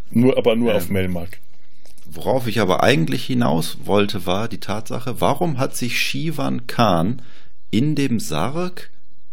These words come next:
Speaker 2: in dieses Museum schicken lassen, wenn er doch schon mit Claymore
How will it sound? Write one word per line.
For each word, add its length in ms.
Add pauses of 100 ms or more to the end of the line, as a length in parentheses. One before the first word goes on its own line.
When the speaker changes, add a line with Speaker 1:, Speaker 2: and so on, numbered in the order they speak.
(180)
Speaker 2:
in 180
dieses 340
Museum 640
schicken 360
lassen, 480 (240)
wenn 300
er 140
doch 220
schon 520
mit 280
Claymore 840